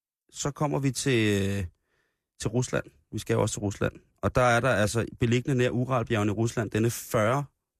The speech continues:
øh, hvad hedder det, kvadratkilometer store vildmark kaldet Heaven on Earth. Og det skulle være sådan, at hvis man går ind i den, ind i den skov, Jan, prøv at lukke øjnene og forestille dig en skov.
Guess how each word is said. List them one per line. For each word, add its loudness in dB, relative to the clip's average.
øh, 2
hvad 0
hedder 2
det, -6
kvadratkilometer -2
store 0
vildmark 2
kaldet 0
Heaven 0
on -2
Earth. 0
Og 2
det -2
skulle 0
være 2
sådan, -4
at 0
hvis -2
man 2
går -2
ind 2
i -2
den, 0
ind 4
i 2
den 0
skov, -2
Jan, -6
prøv -20
at 0
lukke 0
øjnene 4
og -2
forestille -2
dig -2
en -4
skov. -6